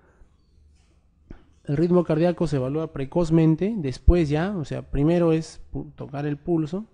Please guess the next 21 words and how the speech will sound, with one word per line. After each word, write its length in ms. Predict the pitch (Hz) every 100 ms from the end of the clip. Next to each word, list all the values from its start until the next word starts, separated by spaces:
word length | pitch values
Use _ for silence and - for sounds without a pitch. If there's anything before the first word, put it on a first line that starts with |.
| _ -
después 400 | 135 - 165 160
de 120 | 143
dar 160 | 143 147
compresiones 640 | 147 139 135 151 156 143
y 60 | 143
todo 160 | 156
eso, 160 | 165 165
evaluamos 460 | 139 131 139 135
el 80 | 127
ritmo 300 | 127 131 131
cardíaco 480 | 123 110 113 101 -
para 280 | 123 123 127
saber 300 | 123 131 143
si 140 | 147
se 100 | 147
puede 320 | 139 156 156 147
cardiovertir 640 | 139 123 123 123 - 143
al 80 | 135
paciente 500 | 131 120 135 127 127
o 200 | 131 123
no. 240 | 127 107